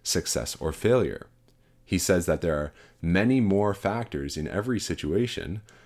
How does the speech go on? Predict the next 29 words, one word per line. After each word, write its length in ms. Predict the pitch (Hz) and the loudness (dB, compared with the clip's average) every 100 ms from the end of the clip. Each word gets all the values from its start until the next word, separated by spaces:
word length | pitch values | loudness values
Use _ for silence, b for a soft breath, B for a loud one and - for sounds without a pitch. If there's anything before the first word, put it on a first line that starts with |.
| b - | b 2
that 360 | 78 73 - _ _ _ - | 4 4 0 _ _ _ -2
contribute 560 | 95 - 87 80 85 - - | -2 0 0 0 -2 -4 -4
to 400 | 80 73 82 87 - | 0 0 -2 -6 -8
success 460 | - - - - | -4 -2 -2 -4
or 60 | 85 | -2
failure. 480 | - 123 113 64 - _ _ _ _ _ _ _ _ - _ - | 4 6 6 4 -2 _ _ _ _ _ _ _ _ -20 _ -2
Now, 200 | 92 82 | 4 4
detractors 580 | 85 - 113 - 147 98 | 4 2 2 2 0 2
like 280 | 87 95 - | 2 2 0
to 300 | 90 85 82 B B B B | 2 2 0 B B B B
really 280 | 92 101 113 | 4 6 4
disparage 580 | 98 90 - 80 78 85 | 4 2 2 0 0 -2
his 160 | 73 | -6
work. 420 | 71 50 - - - _ - | -8 -12 -12 -18 -20 _ 2
They 120 | 95 | 6
like 200 | 120 139 | 6 6
to 80 | 113 | 2
say 260 | - 95 | 4 6
that 320 | 92 80 76 - b b b b | 6 4 2 -4 b b b b
Thomas 360 | 95 92 98 | 2 4 4
Sowell 220 | - 87 80 | 4 4 6
doesn't 380 | 90 98 110 | 6 6 6
acknowledge 480 | 104 95 85 82 82 | 4 4 4 4 2
the 120 | 87 | 0
effect 340 | 82 - 73 80 | 0 0 -2 -4
of, 160 | - - _ _ 82 | -6 -12 _ _ -2
effects 340 | 80 76 - | 2 2 0
of 120 | 76 | -2
racism. 600 | 85 95 - 98 101 98 | 2 2 2 4 4 4